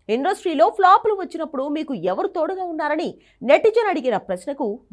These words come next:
"ఎవరూ లేరు" అంటూ టక్కున సమాధానం చెప్పాడు పూరి.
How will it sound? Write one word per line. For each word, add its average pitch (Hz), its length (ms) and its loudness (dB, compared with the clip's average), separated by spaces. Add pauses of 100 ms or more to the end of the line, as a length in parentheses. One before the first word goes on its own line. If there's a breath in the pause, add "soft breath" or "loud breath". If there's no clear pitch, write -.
"ఎవరూ 359 400 4
లేరు" 240 320 2
అంటూ 269 400 -4 (120)
టక్కున 359 320 0
సమాధానం 294 480 -6
చెప్పాడు 202 400 -8
పూరి. 175 340 -12